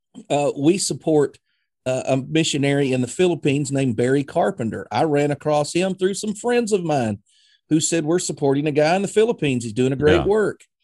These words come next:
Speaker 1: I did a, did a little research, and now we support him. Uh, another way is we support a missionary in Kenya named Josh Wormley. And Josh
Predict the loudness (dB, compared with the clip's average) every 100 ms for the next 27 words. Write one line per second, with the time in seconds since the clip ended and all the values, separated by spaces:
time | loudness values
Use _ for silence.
0 | _ _ _ -4 0 2 0 2 2 4
1 | 4 4 2 0 -2 -2 -4 -6 -6 -4
2 | 0 2 2 2 2 0 2 2 -2 -8
3 | -20 _ _ _ _ -2 2 2 0 0
4 | 2 2 0 -2 -2 0 -2 -2 -4 -4
5 | -6 -2 -2 0 -2 -2 0 2 0 -2
6 | -2 -2 -2 -2 -2 -4 -2 -2 0 0
7 | -2 -4 _ _ _ -2 0 0 2 2
8 | 2 -2 -6 -4 -2 -2 -2 -4 -8 _
9 | -6 -4 -2 0 0 2 0 -2 -6